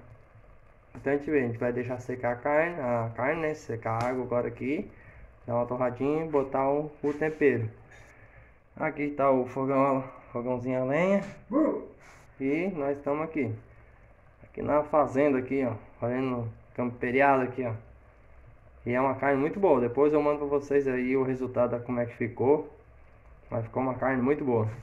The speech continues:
Muito boa mesmo. Aí o bicho aí, ó. Olha o vapor. Tudo campeiro.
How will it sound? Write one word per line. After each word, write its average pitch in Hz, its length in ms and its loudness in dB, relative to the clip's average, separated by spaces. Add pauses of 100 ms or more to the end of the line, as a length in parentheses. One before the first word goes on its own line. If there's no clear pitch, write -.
Muito 127 440 0
boa 127 240 2
mesmo. 113 340 0 (1120)
Aí 117 180 0
o 120 60 0
bicho 120 300 0
aí, 117 120 2
ó. 110 80 2 (220)
Olha 117 240 4
o - 80 4
vapor. 123 540 2 (1400)
Tudo 131 180 -2
campeiro. 143 640 2